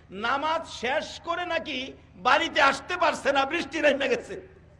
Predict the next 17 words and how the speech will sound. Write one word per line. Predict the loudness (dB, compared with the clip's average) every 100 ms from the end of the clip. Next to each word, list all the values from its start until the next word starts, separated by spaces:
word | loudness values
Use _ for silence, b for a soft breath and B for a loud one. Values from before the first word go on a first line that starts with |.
| -20 -20 -20 -20 -20 -20 -20 -20 -20 -20 -20 -20 -20 -20 -20 -20 -20 -20 -20 -20 -20 -6
আর | -2 -2 2
এইবারের | 2 6 6 4
বৃষ্টি | 2 -6 -4 -6 -6 -6 -14 -20 -18
সারাটা | -2 4 4 4
বাংলাদেশ | 4 4 2 0 -2 -2
তো | -8
ঘোরায়, | -4 -2 0 0 -2 -8 -18 -18 -14 -8
আল্লাহ | -6 -2 -2
আপনাদের | -2 -4 -4 -6 -8
দোয়ায়, | -2 -2 -2 -6 -14 -20 -20 -20 0
কত | 0 2 0
জায়গায় | 0 2 2
যে | 2
দোয়া | -2 0 0
চলছে, | 0 -4 -8 -10 -12 -14
কিন্তু | -16 -20 -20 -16
কই | -16